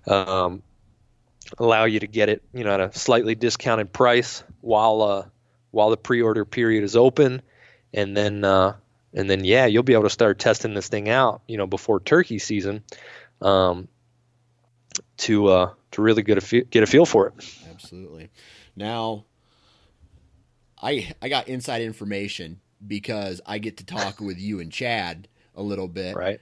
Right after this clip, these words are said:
Speaker 2: but I'm not, I can't say anything yet. Is there anything else coming down the pipe, maybe in two thousand eighteen, as far as products are concerned?
Speaker 1: Absolutely. Um,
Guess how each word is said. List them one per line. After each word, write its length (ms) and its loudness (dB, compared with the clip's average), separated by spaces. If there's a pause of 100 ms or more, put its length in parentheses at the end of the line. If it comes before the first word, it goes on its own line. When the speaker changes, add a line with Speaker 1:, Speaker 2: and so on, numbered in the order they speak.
Speaker 2:
but 440 -6 (640)
I'm 80 -10
not, 200 -4
I 40 -8
can't 240 -8
say 240 -6
anything 400 -6
yet. 320 -12
Is 200 -10
there 180 -6
anything 540 -8
else 360 -10
coming 340 -12
down 200 -10
the 80 -14
pipe, 320 -12
maybe 220 -12
in 80 -14
two 160 -16
thousand 320 -14
eighteen, 640 -14
as 100 -20
far 140 -14
as 80 -18
products 400 -18
are 60 -20
concerned? 400 -20 (1800)
Speaker 1:
Absolutely. 680 0 (240)
Um, 500 -2